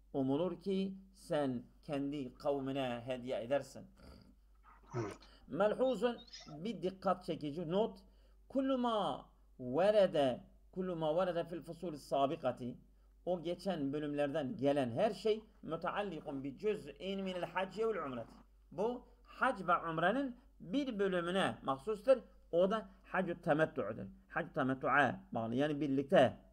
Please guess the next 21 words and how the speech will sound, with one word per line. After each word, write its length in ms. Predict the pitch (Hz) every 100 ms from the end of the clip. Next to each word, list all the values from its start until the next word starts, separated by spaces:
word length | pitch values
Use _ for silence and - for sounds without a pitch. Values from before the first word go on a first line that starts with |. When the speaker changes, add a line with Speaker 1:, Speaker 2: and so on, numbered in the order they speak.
| -
Speaker 1:
eğer 180 | 135 131
yapıyorsa. 560 | 120 - 120 117 - - - - _
Ama 280 | 151 175 170
ve 100 | 175
bin 100 | 226
nispeti 580 | 262 226 262 240 190 - - -
lil 180 | 147
umreti, 420 | 156 151 147 139 -
sadece 480 | 147 233 254 190
umre 260 | 156 151 226
için 340 | 240 262 262 - - - -
yetahu 600 | 143 143 170 156 135 131
lil 160 | 127
muslimi, 500 | 170 190 190 220 240 - - -
Müslüme 840 | 135 151 170 - 160 170 165 117 - - _ _ _ _ _
yani 400 | 127 131 123 117 - -
bahşedilir 920 | - 120 135 156 - 127 127 139 247 - - - -
ki 360 | 214 208 - -
en 200 | 170 170
yekume 920 | 165 165 165 170 165 165 165 165 160 - -
biha 640 | - 147 156 147 208 240 240